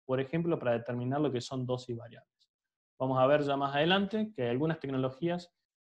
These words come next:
que tienen el sesenta, setenta por ciento de adopción, pero la tecnología de dosis variable en cualquiera de sus, eh,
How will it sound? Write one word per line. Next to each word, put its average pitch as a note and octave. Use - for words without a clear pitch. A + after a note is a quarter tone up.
que B2
tienen C3+
el A#2+
sesenta, F3+
setenta C#3+
por B2+
ciento D3+
de B2+
adopción, C3+
pero B2+
la A2+
tecnología B2
de C#3
dosis D3+
variable B2
en A2+
cualquiera B2
de D3+
sus, D3+
eh, A#2